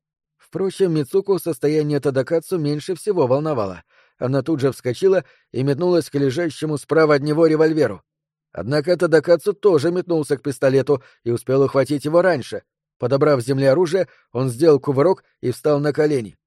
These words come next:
«Что ж», подумала Мицуко, «хорошо хоть, что ты штанов не снял, а то голый ты бы чертовски жалко смотрелся».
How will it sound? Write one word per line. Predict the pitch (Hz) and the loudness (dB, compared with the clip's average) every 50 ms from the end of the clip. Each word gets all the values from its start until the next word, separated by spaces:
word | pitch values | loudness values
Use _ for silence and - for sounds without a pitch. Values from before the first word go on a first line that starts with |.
| _ _ _ _ _ | _ _ _ _ _
«Что | _ - - - _ _ _ - 160 135 120 | _ -20 -20 -20 _ _ _ -10 -8 -8 -8
ж», | - - - _ _ _ | -10 -16 -20 _ _ _
подумала | - 131 123 135 131 131 131 131 131 | -4 -2 0 0 0 0 0 0 0
Мицуко, | 135 139 127 - 147 131 - 143 127 - _ _ _ _ _ _ _ | -2 -4 -4 -4 -6 -2 -2 -4 -4 -4 _ _ _ _ _ _ _
«хорошо | _ - 170 160 151 147 - - 170 | _ -4 0 0 0 0 0 -4 -4
хоть, | - 190 175 - _ _ _ _ | -4 -6 -8 -8 _ _ _ _
что | _ - - - - | _ -12 -8 -8 -4
ты | - 185 | -4 -6
штанов | - - - 202 185 151 131 123 - | -6 -4 -6 -4 -2 0 -2 -2 -4
не | 156 160 165 151 | -4 -6 -6 -6
снял, | - 156 139 120 107 - _ _ _ _ _ _ | -6 -4 -4 -4 -4 -6 _ _ _ _ _ _
а | _ 131 131 | _ -12 -6
то | - 151 143 | -2 -2 -2
голый | 127 131 165 185 196 196 185 - | 2 2 2 4 4 4 2 2
ты | - 165 | 0 -2
бы | 151 151 147 | 0 0 -4
чертовски | 131 - 139 120 - - 185 151 - - - 190 | -2 -2 -4 -4 -2 -6 -8 -8 -8 -10 -10 -10
жалко | 165 143 131 160 139 110 - - 151 | -10 -6 -4 -2 -2 -2 -4 -6 -10
смотрелся». | - 170 185 175 - 185 156 120 107 - - 113 | -8 -6 -8 -4 -2 -2 -2 -2 -2 -6 -12 -18